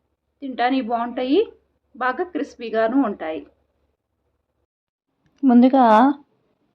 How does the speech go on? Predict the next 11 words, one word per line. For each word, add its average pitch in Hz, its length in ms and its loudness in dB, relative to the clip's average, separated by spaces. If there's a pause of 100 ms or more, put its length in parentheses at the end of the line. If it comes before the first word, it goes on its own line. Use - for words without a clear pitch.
(260)
తపాల 233 360 2 (120)
చెక్కలు 240 360 0
చేసుకోవడానికి 220 800 2 (560)
ముందుగా 233 360 2 (220)
శనగపప్పును 226 640 2
నానబెట్టుకున్నాను. 202 840 2 (720)
కొత్తిమీర, 214 540 -2 (680)
ఉల్లిపాయ, 214 500 -4 (800)
పచ్చిమిరపకాయ 220 600 -4
వేసుకోవాలి. 196 600 0 (1000)
బియ్య 233 240 -4